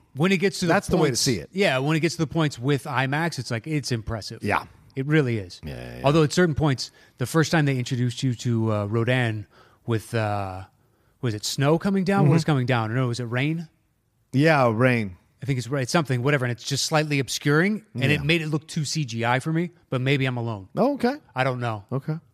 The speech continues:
Speaker 1: Perhaps I need to see it again, and just, like, my eyes were blurry that night. I have no idea.
Speaker 2: Yeah, to me, wa-, seeing, you could see with Godzilla, you could see, like, the dude inside the costume. That
Speaker 1: Okay.
Speaker 2: bothered me a little bit. You could see
Speaker 1: Okay.
Speaker 2: the rolls from what you would wear, a costume, like, your little cre-,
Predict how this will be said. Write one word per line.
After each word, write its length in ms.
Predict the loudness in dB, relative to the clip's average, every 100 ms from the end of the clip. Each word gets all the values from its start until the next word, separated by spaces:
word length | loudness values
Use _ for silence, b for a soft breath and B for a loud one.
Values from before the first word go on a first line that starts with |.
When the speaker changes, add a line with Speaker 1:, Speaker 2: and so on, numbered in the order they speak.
| -2
Speaker 1:
Perhaps 260 | -2 0
I 60 | -2
need 140 | -2
to 60 | -2
see 160 | -2
it 60 | -2
again, 280 | 0 -2 -2
and 80 | -4
just, 260 | -8 -8
like, 180 | -6 -6
my 180 | -2 0
eyes 220 | 0 -2
were 80 | -6
blurry 320 | -4 -2 0 -2
that 160 | -4
night. 180 | -6 -8 -4
I 40 |
have 180 | -4 -2
no 160 | -4 -4
idea. 300 | -6 -8 -8 0
Speaker 2:
Yeah, 320 | 2 2 -2 -4
to 80 |
me, 160 | 0 2
wa-, 220 | 2 2
seeing, 340 | 0 2 0 0
you 120 | -2
could 160 | 0 0
see 260 | 2 2
with 220 | 2 2 2
Godzilla, 500 | 0 2 0 0 0
you 80 | 0
could 140 | -2
see, 200 | 0 0
like, 260 | 2 0 -2 b b b
the 100 | -2
dude 380 | 2 2 4 4
inside 760 | 2 0 0 2 4 4 2
the 60 | 0
costume. 520 | -2 -2 0 -2 -4 -6 b b b b
That 220 | 0 2 2
Speaker 1:
Okay. 60 |
Speaker 2:
bothered 280 | 2 2 0
me 100 | -2
a 80 | -4
little 180 | -6 -8
bit. 200 | -8 -4
You 80 | 0
could 160 | 2
see 60 | 4
Speaker 1:
Okay. 80 | 4
Speaker 2:
the 40 |
rolls 440 | 4 4 4 4 0
from 180 | -4 -4
what 120 | -2
you 120 | 0
would 120 | -2
wear, 400 | 2 4 4 4
a 60 | 0
costume, 420 | -2 -2 0 -2
like, 160 | -2 -4
your 100 | -4
little 200 | -4 -4
cre-, 300 | -4 -4